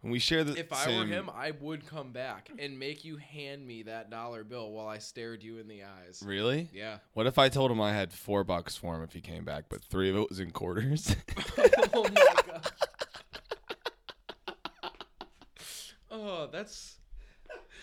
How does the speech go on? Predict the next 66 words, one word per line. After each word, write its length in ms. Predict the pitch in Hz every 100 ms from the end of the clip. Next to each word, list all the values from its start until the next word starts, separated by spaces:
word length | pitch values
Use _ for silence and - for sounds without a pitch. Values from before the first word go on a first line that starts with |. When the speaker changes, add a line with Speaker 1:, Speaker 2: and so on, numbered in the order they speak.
| - -
Speaker 1:
I'm 100 | 127
Speaker 2:
That 60 |
Speaker 1:
not 140 | 139 160
lying 340 | 131 139 123 117
either, 220 | 104 92
'cause 160 | - 110
I 160 | 117
do 80 | 143
Speaker 2:
No, 60 | 165
Speaker 1:
have 280 | 151 147
quarters. 580 | - 113 113 151 147 - -
Speaker 2:
that's, 80 |
I 60 | 135
mean, 320 | 147 151 147
that's 240 | 147 139 -
cruel 560 | - 170 165 151 123
or 100 | -
generous. 540 | 127 139 135 127 480 -
If, 160 | -
if 80 | -
he 80 | 160
has 140 | -
a 40 | 180
lot 120 | 175
Speaker 1:
<laughs> 20 |
Speaker 2:
of 40 | 170
Speaker 1:
It's, 100 | 160
Speaker 2:
laundry, 260 | 175 226 220
Speaker 1:
like, 100 | 214
cruelly 500 | 180 196 202 202 220
Speaker 2:
if 120 | 240
he 40 |
has 120 | 160 160
a 20 |
lot 120 | 233
of 60 | 226
Speaker 1:
generous. 100 | 185
Speaker 2:
laundry 540 | 180 196 220 196 190
to 100 | 165
do, 340 | 151 147 143 139 - -
Speaker 1:
<laughs> 200 | - -
Speaker 2:
the 100 | 180
quarters 580 | 269 202 247 214 202 185
are 80 |
about 280 | 185 190 208
to 60 | 170
come 220 | 190 170
in 80 | 165
Speaker 1:
We're 60 | 170
gonna 80 | 185
Speaker 2:
handy. 140 | 165
Speaker 1:
see 140 | 175 165
him 80 |
at 100 | 151
the 80 | 127
bar 240 | 117 117 120
later 260 | 120 117
playing 300 | 113 120 117
pool. 220 | - 127
He's 100 | 131
gonna 100 | 120 110
be 20 |
like, 120 | 101
"Thanks, 300 | - 415 -
dude." 400 | - 92 156 214
Speaker 2:
Yeah, 280 | 262 240